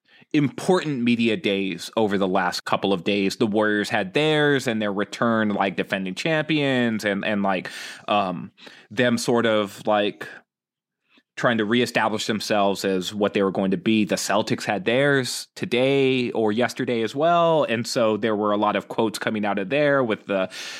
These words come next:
Ime Udoka stuff. Um, and the Suns had theirs, and, and there's a lot of reporting around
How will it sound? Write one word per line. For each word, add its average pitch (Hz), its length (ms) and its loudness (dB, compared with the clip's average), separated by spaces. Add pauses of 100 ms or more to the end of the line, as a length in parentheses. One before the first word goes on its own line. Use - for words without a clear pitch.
(160)
Ime 110 120 0 (200)
Udoka 151 340 0
stuff. 127 540 -2
Um, 101 480 -2 (1000)
and 98 580 -2 (240)
the 87 100 -6
Suns 117 400 0
had 101 300 -2
theirs, 131 680 2
and, 104 220 0
and 107 220 -2
there's 101 260 2
a 104 60 0
lot 101 200 2
of 98 80 0
reporting 104 520 0
around 101 560 0